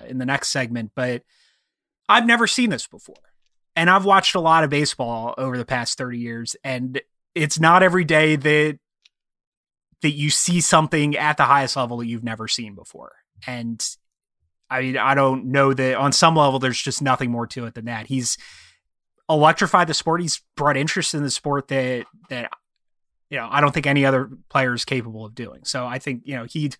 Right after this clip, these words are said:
we've, we talked about Chapman or Astudillo being our all ringer player. I don't, I don't know how it could be anybody else but Ohtani.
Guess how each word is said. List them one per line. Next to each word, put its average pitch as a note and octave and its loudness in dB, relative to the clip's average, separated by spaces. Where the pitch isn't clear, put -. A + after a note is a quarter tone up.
we've, D3 -2
we C3+ -2
talked D#3 4
about C#3 0
Chapman C#3+ 2
or B2+ -4
Astudillo C#3 -4
being B2+ -2
our B2 0
all B2+ 0
ringer B2 -2
player. B2 0
I A#2+ 4
don't, A#2 -2
I C#3 2
don't B2+ 2
know B2 2
how A#2 2
it A2 -8
could A#2+ -10
be A2 -6
anybody G#2+ -8
else G#2 -8
but G2+ -14
Ohtani. - -20